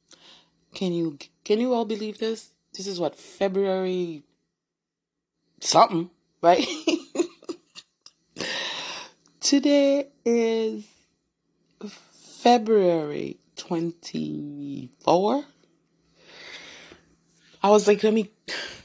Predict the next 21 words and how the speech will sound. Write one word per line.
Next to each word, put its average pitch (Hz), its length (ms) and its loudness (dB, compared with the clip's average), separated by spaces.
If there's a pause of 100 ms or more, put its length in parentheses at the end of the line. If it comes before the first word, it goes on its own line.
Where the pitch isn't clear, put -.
(240)
I - 100 -8
have 147 340 -8
to 220 80 0
make 220 160 -2
sure 214 160 -4
that 170 100 -2
I 165 40 -4
have 175 180 -8
to - 120 -16
do 170 220 -6 (460)
a 185 80 -4
segment 156 500 -4
before 165 260 -4
February 156 560 -6
is 160 120 -8
over." 175 500 -6 (400)
How's 185 160 2
everyone 180 320 0
doing? 151 220 -10
Hope 196 340 -2 (220)
you 180 200 0